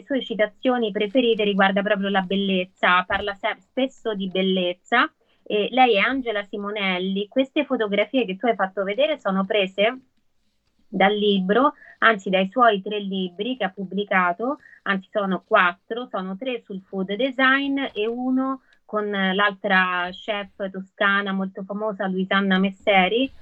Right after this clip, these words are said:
eh, dedicato all'attualizzazione anche in chiave food design delle ricette di Pellegrino Artusi. Però lei da sola ha pubblicato questi tre libri, tutti e tre per giunti oltretutto,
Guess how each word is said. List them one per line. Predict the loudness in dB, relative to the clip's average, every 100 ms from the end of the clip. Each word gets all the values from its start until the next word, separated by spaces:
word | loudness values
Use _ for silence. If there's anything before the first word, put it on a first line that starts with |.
| -16 -4
eh, | 4 4 4 2 0 2
dedicato | 2 2 2 2 4
all'attualizzazione | 2 0 0 0 0 -4 -4 -4 -4 -2 -2 -2 -2
anche | 2 2 0
in | -4 -4
chiave | 0 0 0
food | -8 -8
design | -4 -4 -2 -2 -2 -4 -8
delle | -6 -4 -4
ricette | -6 -4 -4 -4
di | -4
Pellegrino | -4 -4 -6 -10 -8
Artusi. | -8 -8 -14 -10 -8 -6 -6 _ _ -8
Però | 2 4
lei | 4 2 0
da | -4
sola | -6 -6 -4 -2
ha | -6
pubblicato | -6 -10 -6 -4 -4 -6
questi | -10 -12 -12
tre | -6 -4
libri, | -4 -2 -2 -2 -2 -2 -2
tutti | -2 -2
e |
tre | 0 0
per | -2 -6
giunti | -12 -10 -10 -8
oltretutto, | -8 -8 -12 -10 -10 0 2 2